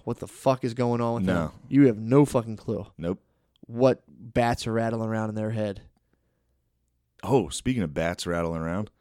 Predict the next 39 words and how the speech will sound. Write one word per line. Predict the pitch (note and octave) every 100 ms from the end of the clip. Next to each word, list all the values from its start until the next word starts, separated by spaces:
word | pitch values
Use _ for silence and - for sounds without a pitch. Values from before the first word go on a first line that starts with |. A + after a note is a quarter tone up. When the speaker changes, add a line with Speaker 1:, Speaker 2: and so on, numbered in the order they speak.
| _ _ -
Speaker 1:
What | A#2
happened? | A2+ B2 G#2
Speaker 2:
It | -
kinda | A2+ C3+
goes | G2+ G2 F2
to | G2
the |
Topgolf | E2+ G2 - C#2+ C2+
thing, | F2+ D#2+
too. | - G2
The | D2+ E2 C#2 A1+ E2
O'Connor, | F2+ G2 A2
I | E2+
mean, | D#2+ D2+ C2+
the | D#2 E2
O'Connor | - G2+ G2+
was | E2+
telling | - F2
me | E2+
there's | E2+ D#2
a, | C#2+
some | - E2+
cruise | - F#2 F#2+
ship | - A#2 A2 - _ _ _ _
Speaker 1:
Yeah. | A#2 G#2+ C#3 -
Speaker 2:
that, | F#2+ F2 D#2+ -
uh, | E2+ D2+ D#2+
apparently | D2 - F2+ D#2 E2
the, | D#2+ D2+ D2 C#2 - - _ _ - -
the | E2+ D#2 D2 - - _ _ _ - - - - - -
coronavirus? | - G2 G2 F#2+ F2 D#2+ E2+ F#2+ A2 B2 C3+ C#3+ - - - _ _ _ _ _ _
How | - A2
do |
you | A#2+
say | C3
it? | C3+
Speaker 1:
Coronavirus? | C#3 D3 - _ _ _
Speaker 2:
Yeah. | G#2+ G2 G2+ C#2+ - _ _ _ _
Speaker 1:
Sure. | - E3